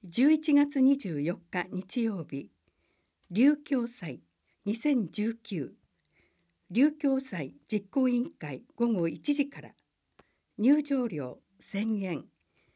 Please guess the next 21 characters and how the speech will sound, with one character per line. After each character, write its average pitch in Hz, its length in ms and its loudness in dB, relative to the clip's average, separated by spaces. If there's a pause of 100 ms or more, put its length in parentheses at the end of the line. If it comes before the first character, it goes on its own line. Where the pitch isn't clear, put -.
入 240 220 2
場 240 220 -2
券 202 260 -6
は 170 200 -4 (120)
カ 220 120 -4
ル 247 100 -2
チ 254 140 -8
ャ 226 40 -4
ー 233 40 -6
セ 220 180 -6
ン 196 80 -6
タ - 160 -10
ー 139 180 -10
窓 208 280 0
口 285 280 -4
で - 220 -14
販 170 240 -6
売 156 180 -8
し - 160 -12
ま 143 160 -4
す。 - 220 -18